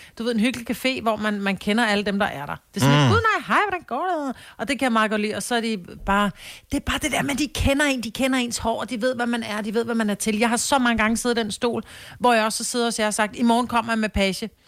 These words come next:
Speaker 1: Når
Speaker 2: Ja.
Speaker 1: jeg så kommer derned, så er jeg bare sådan lidt, "Så klipper vi det af." Maj-Brit, hør nu her. Du ved jo, at lige nu, der har du bare, du har en f-, du har fået en fiber i hjernen, og du vil blive rigtig ked af det, så det gør vi ikke.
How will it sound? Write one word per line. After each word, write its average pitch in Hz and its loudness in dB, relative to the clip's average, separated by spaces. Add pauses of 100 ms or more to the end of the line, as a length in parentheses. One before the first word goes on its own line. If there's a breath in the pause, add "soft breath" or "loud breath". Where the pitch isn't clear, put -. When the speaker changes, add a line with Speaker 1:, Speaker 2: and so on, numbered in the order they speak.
(320 loud breath)
Speaker 1:
Når 233 2
Speaker 2:
Ja. - -
Speaker 1:
jeg 240 2
så 262 0
kommer 254 0
derned, 240 0
så - -4
er - 0
jeg 226 2
bare 220 2
sådan 226 0
lidt, - -6
"Så 269 2
klipper 254 0
vi 220 2
det 202 2
af." 175 -2 (260 soft breath)
Maj-Brit, 214 -2 (380)
hør 214 -2
nu 208 -6
her. 170 -2 (260)
Du 214 -2
ved 214 2
jo, 220 -4
at 196 -8
lige 202 0
nu, 208 2
der 214 2
har 202 2
du 214 -2
bare, 185 2
du 208 -2
har 208 0
en 214 -2
f-, - -16 (100)
du 226 -2
har 214 0
fået 247 0
en 233 2
fiber 226 -2
i 202 2
hjernen, 190 2
og 202 -2
du 220 0
vil 202 -2
blive 226 0
rigtig 240 -4
ked 254 0
af 214 2
det, 226 0
så - -8
det 226 -4
gør 247 4
vi 277 -2
ikke. 269 -2